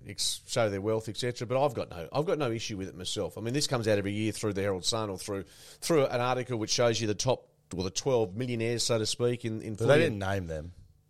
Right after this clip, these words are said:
Speaker 2: did they?
Speaker 1: Uh, well, yeah, of course they did. Lance Franklin.
Speaker 2: But so they named them?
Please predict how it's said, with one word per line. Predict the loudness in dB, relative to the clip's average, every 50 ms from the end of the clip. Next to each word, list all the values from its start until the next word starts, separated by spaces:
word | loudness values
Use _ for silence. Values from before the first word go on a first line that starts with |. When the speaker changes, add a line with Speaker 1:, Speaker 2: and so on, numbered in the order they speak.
| _ _ _ _ _ _ _ _ _ -20 -18 -12
Speaker 2:
did | -10 -6 -4
they? | -4 -6 -6 -10 _ _ _ _ _ _ -14
Speaker 1:
Uh, | -14 -14 _ -4
well, | -2 0 2 2 0
yeah, | 0 -4 -6
of | -6 -6
course | -4 -4 -4
they | -2
did. | -2 -6 -6 -6 -2
Lance | 0 0 0 0 -2
Franklin. | -2 0 0 0 0 -2 -6 -6 -6 -10 _ _ -8
Speaker 2:
But | -6 0
so | 2 4
they | 4 4
named | 4 4 4 4 4 2 -2
them? | -6 -8 -12